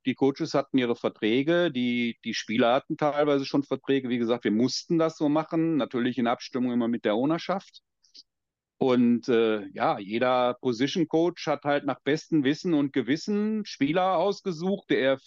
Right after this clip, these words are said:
die er für, für gut genug befand, äh, in der Liga standzuhalten.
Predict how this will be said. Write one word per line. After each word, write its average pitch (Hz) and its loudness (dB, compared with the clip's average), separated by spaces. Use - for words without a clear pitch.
die 120 -6
er 135 2
für, 123 2
für 127 4
gut 147 2
genug 147 4
befand, 156 0
äh, 131 -2
in 139 4
der 131 4
Liga 127 4
standzuhalten. 190 -2